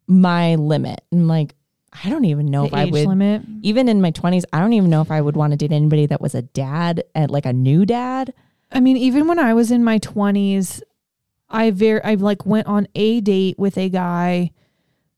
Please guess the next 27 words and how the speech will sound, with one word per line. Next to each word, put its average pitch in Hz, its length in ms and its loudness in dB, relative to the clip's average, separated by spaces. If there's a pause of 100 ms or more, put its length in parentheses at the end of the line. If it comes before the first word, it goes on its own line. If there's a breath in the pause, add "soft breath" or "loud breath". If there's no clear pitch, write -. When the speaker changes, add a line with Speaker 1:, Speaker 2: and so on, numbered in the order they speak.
(120)
Speaker 2:
who 202 80 0
was, 185 240 2
like, 170 220 -6
thirty, 196 1000 -2
and 208 140 0
I 190 60 0
was 180 120 -4
like, 170 180 -6
"Oh, 233 140 -2
Speaker 1:
Mm. 160 60 4
Speaker 2:
wow, 156 180 2
he's 185 220 -10
thirty." 220 300 0
He 202 60 0
was 175 120 -4
way, 196 200 -2
like, 208 260 0
and 233 160 4
you 240 160 4
c-, - 140 -6
it 240 140 0
was, 214 300 0
it 254 80 0
was 247 220 2
just 202 360 -2
different. - 520 -4 (180)
Speaker 1:
Yeah. 160 300 0